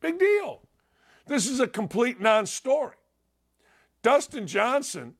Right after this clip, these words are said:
saying, "Hey, guess what?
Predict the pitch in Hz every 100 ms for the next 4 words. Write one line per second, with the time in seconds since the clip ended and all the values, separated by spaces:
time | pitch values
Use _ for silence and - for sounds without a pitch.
0 | _ _ _ - 196 190 180 165 196 269
1 | 269 - _ _ _ _ _ _ _ _
2 | _ _ 160 220 208 202 247 214 139